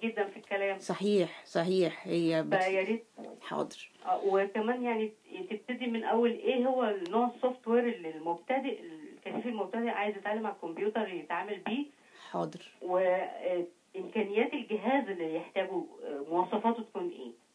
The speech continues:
Speaker 2: حاضر. أنا لازم إن شاء الله هعمل حلقة كاملة عن، آه، ال-، الاستفادة القصوى من الأجهزة، سواء في برامج القراءة أو في برامج المساعدة. إن شاء الله قريبا جدا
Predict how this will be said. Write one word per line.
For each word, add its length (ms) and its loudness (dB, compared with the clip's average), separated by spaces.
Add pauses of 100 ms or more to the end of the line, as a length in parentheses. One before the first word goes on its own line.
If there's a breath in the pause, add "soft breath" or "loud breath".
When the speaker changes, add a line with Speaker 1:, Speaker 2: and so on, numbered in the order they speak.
Speaker 2:
حاضر. 500 -2 (120)
أنا 160 4
لازم 320 4
إن 80 -2
شاء 260 4
الله 440 4
هعمل 300 4
حلقة 520 6
كاملة 500 4 (540 soft breath)
عن، 480 6
آه، 540 0 (320)
ال-، 200 0 (260)
الاستفادة 680 8
القصوى 600 6
من 160 6
الأجهزة، 800 6 (440 soft breath)
سواء 340 8
في 120 -2
برامج 420 8
القراءة 600 8
أو 180 6
في 120 -2
برامج 460 6
المساعدة. 600 6
إن 220 4
شاء 260 6
الله 260 8
قريبا 480 6
جدا 580 4